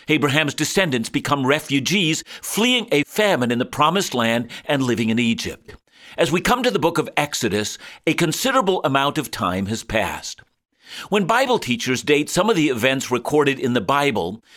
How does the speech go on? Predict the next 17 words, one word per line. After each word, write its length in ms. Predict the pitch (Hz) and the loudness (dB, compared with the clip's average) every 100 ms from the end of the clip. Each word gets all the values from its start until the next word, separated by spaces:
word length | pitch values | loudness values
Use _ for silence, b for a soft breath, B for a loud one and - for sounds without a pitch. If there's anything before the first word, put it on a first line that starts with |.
| B - | B -2
they, 260 | 147 180 | 2 2
they 220 | 180 175 180 | 2 0 0
do 220 | 202 247 | 0 2
look 240 | 175 143 | 2 2
at 240 | 151 131 - | 0 0 2
archaeological 840 | 139 139 131 120 131 143 - 110 | 0 2 2 2 2 0 -2 -4
finds, 640 | 107 - 107 80 95 120 - b b b | -4 0 0 0 -4 -6 -10 b b b
but 120 | - | 0
they 100 | 170 | 2
also 380 | 202 226 240 254 | 4 2 2 0
look 160 | 208 139 | 2 0
at 100 | 175 | -2
the 80 | 143 | -2
Bible's 580 | 113 139 165 160 175 - - | 0 0 2 2 0 -2 -2
internal 640 | 202 233 233 - 143 143 | 0 0 0 0 2 2
dating 380 | 135 127 117 120 | 0 0 0 0
systems. 720 | 113 139 117 - 78 - - | -2 -2 -2 -4 -6 -10 -18